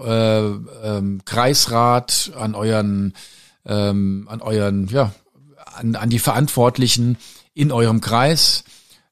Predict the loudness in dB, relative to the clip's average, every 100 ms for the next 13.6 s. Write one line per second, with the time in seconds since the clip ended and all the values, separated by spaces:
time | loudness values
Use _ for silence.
0 | 0 4 4 4 2 0 -2 -2 0 2
1 | 4 2 0 0 0 2 0 -2 -2 0
2 | 0 0 0 0 -2 -4 _ -20 _ -8
3 | -6 -4 -2 0 2 2 0 -2 -10 -16
4 | -10 -2 2 2 0 -4 -20 _ 4 4
5 | 4 0 -2 -6 -6 -2 -2 0 -2 -4
6 | -4 -6 -6 -14 -20 _ _ -6 -2 -2
7 | -2 -8 -10 -6 -6 -8 -16 -10 -10 -6
8 | -2 -2 0 0 0 -2 -4 -2 0 -2
9 | -2 -4 -2 -4 -4 -4 -4 -2 -4 -4
10 | -6 -4 -4 -4 -4 -4 -2 -2 -2 -4
11 | _ _ _ _ -12 -6 -4 -4 -4 -4
12 | -2 -4 -6 -6 -4 -4 -4 -4 -4 -2
13 | -2 -2 -4 -6 -6